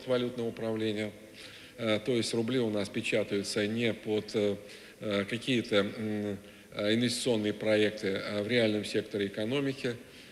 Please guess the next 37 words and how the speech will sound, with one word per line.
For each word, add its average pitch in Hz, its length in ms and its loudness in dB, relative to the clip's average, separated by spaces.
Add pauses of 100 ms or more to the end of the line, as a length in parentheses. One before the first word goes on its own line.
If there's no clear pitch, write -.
(140)
Э, 104 300 2
в 113 80 4
этом 113 220 2
случае 110 360 -2
бы 104 80 0
у 107 60 0
нас 104 180 0
действительно 113 460 -2
была 107 260 2
бы 101 160 0 (220)
сбалансированная 107 960 0
экономика, 127 640 -4 (380)
э, 101 240 -2
денежная 104 580 -2
масса 107 380 -4
соответствовала 101 560 -4
бы 95 100 -6
товарной 127 460 -2
массе, 120 420 -2 (360)
а 117 120 -2
у 117 100 0
нас, 120 300 0
э, 110 140 4
деньги, 127 440 0 (260)
э, 110 100 -4
вбрасываются 113 600 2
в 104 40 2
обращение, 110 520 0
в 104 40 0
результате 101 500 0
того, 117 340 -2
что, 104 280 -2 (380)
э, 104 140 -4
Центральный 110 520 0
банк 120 260 0
покупает 107 580 -2
валюту, 113 540 -2